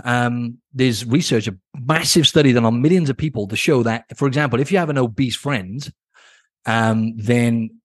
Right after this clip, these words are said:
you have a fifty, I believe it was a fifty-two percent chance of being obese yourself. If you have a friend of a friend of a, who's obese, you have a twenty percent higher chance of being obese yourself. If you have a friend of a friend of a friend, oh, this is getting too much now, but you get where I'm going,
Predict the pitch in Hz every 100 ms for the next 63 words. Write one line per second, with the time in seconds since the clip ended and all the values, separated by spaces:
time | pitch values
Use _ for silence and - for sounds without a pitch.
0 | _ 123 120 143 120 120 117 107 - -
1 | - 160 - - 110 104 127 139 170 165
2 | 120 117 113 - 151 - 135 - 135 120
3 | 139 120 110 - 113 95 98 - - _
4 | _ _ _ - 143 110 98 - 123 117
5 | 110 101 104 - 104 - 104 85 - _
6 | _ _ _ - 139 156 143 127 - 147
7 | 143 131 120 185 202 131 120 110 113 104
8 | 95 123 180 127 120 117 - - 147 156
9 | 135 127 156 135 - 98 95 - 95 98
10 | 101 95 95 98 92 101 139 151 - -
11 | - - _ 180 185 196 160 147 175 165
12 | 147 - 156 151 135 - 233 127 98 107
13 | 107 104 104 98 113 104 95 98 104 -
14 | 110 113 131 113 107 104 113